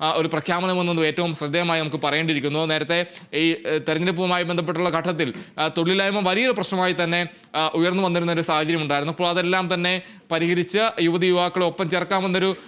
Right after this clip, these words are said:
ആ, മ-, ഉദ്ദേശവും ഇതിനൊപ്പം തന്നെ ഉണ്ടാകുമെന്ന് നമ്മൾ കരുതുന്നു. ആ രീതിയിൽ യുവതീ യുവാക്കൾക്ക് വലിയ പ്രാധാന്യം നൽകിക്കൊണ്ടാണ് ഈ തൊഴിലില്ലായ്മ, ആ,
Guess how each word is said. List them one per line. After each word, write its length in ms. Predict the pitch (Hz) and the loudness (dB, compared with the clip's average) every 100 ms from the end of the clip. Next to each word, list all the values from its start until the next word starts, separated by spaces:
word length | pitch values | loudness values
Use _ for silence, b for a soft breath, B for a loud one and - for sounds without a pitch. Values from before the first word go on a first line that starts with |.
| - | -6
ആ, 220 | 175 175 - | -2 0 0
മ-, 260 | 196 196 | -2 0
ഉദ്ദേശവും 460 | 202 185 214 220 208 | 0 2 2 2 2
ഇതിനൊപ്പം 420 | 196 190 170 180 | 2 0 0 0
തന്നെ 120 | 180 | 0
ഉണ്ടാകുമെന്ന് 440 | 175 185 196 190 185 | 2 0 0 0 0
നമ്മൾ 260 | 165 156 B B - | 0 0 B B -4
കരുതുന്നു. 300 | 160 160 180 | -2 0 0
ആ 200 | 208 190 | 2 2
രീതിയിൽ 340 | 202 196 214 226 | 0 0 0 2
യുവതീ 240 | 196 202 | 2 2
യുവാക്കൾക്ക് 460 | 208 190 185 196 180 | 2 2 0 -2 0
വലിയ 260 | 180 202 | 0 0
പ്രാധാന്യം 380 | 233 180 175 175 | 2 0 0 0
നൽകിക്കൊണ്ടാണ് 680 | 175 165 165 160 151 151 220 B 196 - | 0 0 0 0 0 0 -2 B -14 -2
ഈ 220 | 175 180 | 2 2
തൊഴിലില്ലായ്മ, 600 | - 180 202 208 202 202 | 0 2 2 2 2 2
ആ, 480 | 214 175 185 185 | 2 2 2 2